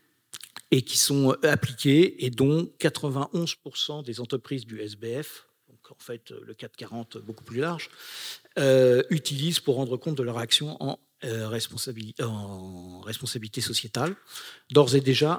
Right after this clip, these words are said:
à l'heure actuelle. Et donc, vous voyez bien qu'avec tout ce cadrage, tout ce maillage de normes à la fois volontaires et pas volontaires, la R S E, d'ores et déjà, est présente et s'impose.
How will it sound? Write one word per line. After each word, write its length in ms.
à 80
l'heure 180
actuelle. 440
Et 100
donc, 340
vous 220
voyez 240
bien 160
qu'avec 360
tout 120
ce 160
cadrage, 480
tout 100
ce 140
maillage 460
de 80
normes 280
à 60
la 100
fois 180
volontaires 640
et 100
pas 140
volontaires, 640
la 180
R 100
S 220
E, 140
d'ores 280
et 60
déjà, 280
est 60
présente 460
et 60
s'impose. 480